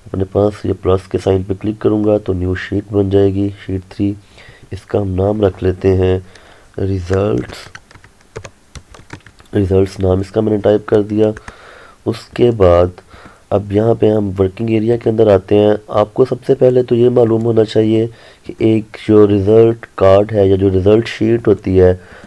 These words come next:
अ, सॉरी, result card नहीं, result sheet जो होती है, उसके अंदर क्या-क्या चीज़ें हमें require होती हैं। सबसे पहले student का serial number चाहिए, फिर हमें student name चाहिए,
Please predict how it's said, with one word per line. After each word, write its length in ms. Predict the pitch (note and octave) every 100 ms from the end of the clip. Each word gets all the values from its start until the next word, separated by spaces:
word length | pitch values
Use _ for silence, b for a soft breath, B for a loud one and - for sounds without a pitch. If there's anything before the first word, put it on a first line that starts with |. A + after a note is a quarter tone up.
| B
अ, 120 | - F#2+
सॉरी, 240 | G#2 G#2
result 300 | G2+ G#2 G#2+
card 320 | - G#2+ A#2
नहीं, 260 | A2 G2+ G2
result 320 | G2 G#2 A2+
sheet 380 | - G#2+ A2+ -
जो 80 | G#2+
होती 240 | F#2 F#2+
है, 80 | G2
उसके 260 | G2 -
अंदर 180 | G2 G2+
क्या-क्या 340 | G2+ A2 A2 G#2+
चीज़ें 360 | G#2 F2 F#2
हमें 280 | F2+ F2+ A2 A2+ B B -
require 360 | F#2 G2 F2+
होती 220 | F2 F2 F2
हैं। 180 | F2+
सबसे 280 | F2+ G2 -
पहले 320 | A2 A2 A2 A2 B B B G2
student 360 | G2 G2 G2+ G2+
का 120 | A2
serial 360 | G#2 A2 A2 A2
number 320 | G#2+ G#2+ A#2
चाहिए, 460 | A2+ A2 G#2+ A2 A2 - B B B B - -
फिर 200 | A#2 A#2
हमें 380 | G2 G2 G2+ G2+ b b b -
student 380 | - G2 G2+ F#2+
name 320 | G2+ G#2+ A2
चाहिए, 580 | G#2+ G2+ F#2 F#2+ G2